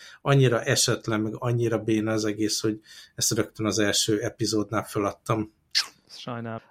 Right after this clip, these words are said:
Speaker 2: A, egyébként a, a, a, az Andor, ugye, a Disneyn, ö, található meg, hogy ugye ott is, ö, oda, oda is, oda is ajánljunk, ö, egyet. Ugye ez az új Star Wars sorozat, én ebből, ebből egy részt láttam csak, és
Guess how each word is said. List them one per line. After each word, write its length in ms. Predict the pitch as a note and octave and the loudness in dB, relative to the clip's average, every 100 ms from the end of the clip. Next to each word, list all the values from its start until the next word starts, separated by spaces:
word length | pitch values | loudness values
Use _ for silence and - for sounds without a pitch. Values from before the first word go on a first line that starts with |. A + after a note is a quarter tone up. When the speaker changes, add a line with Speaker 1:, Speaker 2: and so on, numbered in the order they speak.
| _ | _
Speaker 2:
A, 280 | D#3 D#3+ D#3 - | 0 2 0 -4
egyébként 480 | F3 F3+ F3+ F3+ F#3+ | -2 -2 -2 -2 4
a, 340 | F3 F3 - | 4 4 0
a, 120 | - D#3+ E3 - D3 B2 A#2+ | -2 0 0 -4 -18 -16 -8
a, 120 | E3 D#3+ | -6 -2
az 140 | E3+ | -2
Andor, 760 | - F#3 F#3+ F3 F3+ D#3+ D#3+ - | 0 0 2 2 4 4 4 0
ugye, 260 | - C#3 C#3 | -6 2 4
a 120 | C#3 | 4
Disneyn, 600 | C3 D3+ D3 D3+ D3 D3+ | 4 2 2 2 2 2
ö, 320 | D3 D3 C#3+ D3 | 4 6 6 4
található 640 | C#3 C3 C3 C3 C3+ - C#3 | 4 4 4 2 0 0 -2
meg, 240 | D3+ D3+ | -2 -2
hogy 180 | D3 A#2+ | -4 -4
ugye 200 | A#2+ B2+ | -2 -2
ott 300 | C#3+ C3 - | -2 -4 -2
is, 320 | B2 - - | -2 -2 -2
ö, 460 | C3 B2+ B2+ C3 C3 - - - - | 0 2 2 2 0 -6 -16 -20 -4
oda, 220 | C#3 C3+ | 0 2
oda 220 | D3+ C#3 | 4 4
is, 220 | C3+ C3 - | 4 2 -4
oda 160 | D3 C3 | 0 2
is 140 | C3+ | 2
ajánljunk, 680 | C#3 C3+ C3 C3 C3+ C3 - | 2 4 6 4 4 0 -2
ö, 300 | D3 C3+ - - - | -2 -2 -4 -10 -4
egyet. 400 | C#3+ C3 D3 D3 | 0 4 4 4
Ugye 120 | C3+ | 2
ez 60 | C#3 | 2
az 120 | C#3 | 2
új 120 | D3+ | -2
Star 320 | - C3+ C3 | 0 4 4
Wars 160 | B2+ B2+ | 2 -4
sorozat, 400 | - C#3 C#3+ D3 | -4 -2 0 2
én 100 | C#3+ | 2
ebből, 240 | C#3 C3+ C#3 | 2 2 2
ebből 360 | D#3 C#3 D3 | 2 2 6
egy 180 | C3+ C3+ | 6 6
részt 240 | C3 B2 | 2 2
láttam 400 | C3+ A#2+ - A#2+ | 0 -2 -2 -6
csak, 200 | A#2+ B2+ | -4 -6
és 300 | B2+ B2+ - | -4 -4 -6